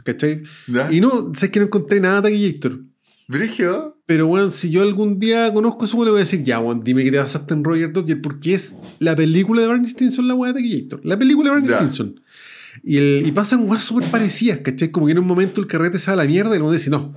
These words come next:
Speaker 1: vamos a salvar esta wea". Y ta-, llama un taxi, se sube y va en otro lugar a carretear, ¿cachai? Es demasiado Barney Stinson. El
Speaker 2: Ya.
Speaker 1: weón de, de traje, weón, un maldito yuppie petulante, weón.
Speaker 2: Ya.
Speaker 1: Y te
Speaker 2: Que
Speaker 1: guía
Speaker 2: se la,
Speaker 1: ¿sabes
Speaker 2: se
Speaker 1: qué?
Speaker 2: la sabe por libro.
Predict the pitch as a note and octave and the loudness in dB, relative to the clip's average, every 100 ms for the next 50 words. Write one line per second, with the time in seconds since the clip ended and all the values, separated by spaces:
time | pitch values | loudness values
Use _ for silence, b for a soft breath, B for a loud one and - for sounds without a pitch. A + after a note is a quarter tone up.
0 | B C#3 C#3 C#3+ B2+ F3 F#3+ - G3 D3+ | B -4 -2 -2 -2 -2 -2 -2 -2 0
1 | - B B D#3+ F3+ G3 F3 G3+ G#3 A#3 | -4 B B -4 -2 0 2 2 0 -2
2 | A#3 A3 D#3+ F#3+ G#3+ G#3 G3+ G3 G3 G3 | -2 -2 -2 -2 0 0 2 2 2 2
3 | F#3+ F3+ F3+ E3+ C3+ G#2+ B2 C3 F#3 F#3+ | 0 -2 -2 0 0 -2 -4 -4 -2 -2
4 | F#3+ G#3+ A3 G#3 - A#3+ A#3 A#3+ A#3 A#3+ | 0 0 0 -2 0 2 2 2 0 0
5 | - C4 - A#2+ B B B B2 B2 C#3+ | 2 2 0 -4 B B B 0 2 4
6 | D3 B2+ B2+ C3 D3+ D#3 C#3+ D3 C#3+ C#3+ | 2 2 0 0 0 0 -2 -2 0 2
7 | D3+ - C#3 C#3 C3 D3 C#3 C3 D3 C#3+ | 0 0 -2 0 0 0 0 0 0 0
8 | C3+ C3 C3+ B2 C#3+ E3 D#3+ D3 D3+ D3 | -4 -4 -4 0 0 2 0 -2 0 0
9 | D3+ D#3 D3+ D3 D3 B B B B B | 2 0 0 -4 -10 B B B B B
10 | B _ - A#2 F2 - - _ - E3 | B _ -6 -2 -2 -4 -18 _ -2 0
11 | D#3 D3 C#3+ C#3 D3 D3 E3 F#3 D3 B2+ | 2 4 4 2 2 2 2 2 0 0
12 | D#3 - - C3 D3 C#3 C3+ A#2 F#2+ E2+ | 0 0 0 2 0 0 0 -2 -2 -6